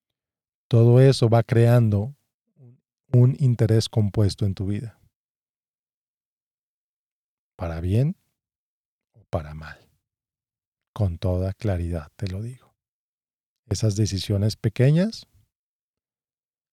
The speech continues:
van construyendo lo que tú vas a hacer en el futuro. Y esas decisiones pequeñas que tomaste ayer han construido lo que tú eres hoy. Entonces,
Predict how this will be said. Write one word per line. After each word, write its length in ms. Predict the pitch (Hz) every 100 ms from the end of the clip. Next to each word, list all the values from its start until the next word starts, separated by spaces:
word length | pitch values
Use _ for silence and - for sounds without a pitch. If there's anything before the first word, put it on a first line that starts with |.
| _ _
van 180 | 117 113
construyendo 800 | - 127 - 120 110 147 185 156
lo 120 | 127
que 100 | 127
tú 200 | - 165
vas 200 | 180 -
a 20 |
hacer 220 | 147 143
en 120 | 143 131
el 100 | 120
futuro. 460 | 120 - 113 - - _ _ _ _ _ _ _ _ _ _ _ _
Y 100 | 123
esas 200 | 143 131
decisiones 420 | 120 - 135 135
pequeñas 480 | - 113 139 147 -
que 100 | 120
tomaste 420 | 113 117 - 110
ayer 360 | 104 120 214 - _ _ _ _ _ _ _ _ _ _
han 160 | 120 120
construido 640 | - 131 - 117 143 156
lo 100 | 135
que 140 | 113 -
tú 240 | 120 113
eres 240 | 104 92 -
hoy. 220 | - - _ _ _ _ _ _ _ _ _ _ _ _ _ _ _ _ _ _ _ _ _ _ _ _ _ _ _ _ _ _ _ _ _ _ _ _
Entonces, 800 | 127 107 135 156 147 101 -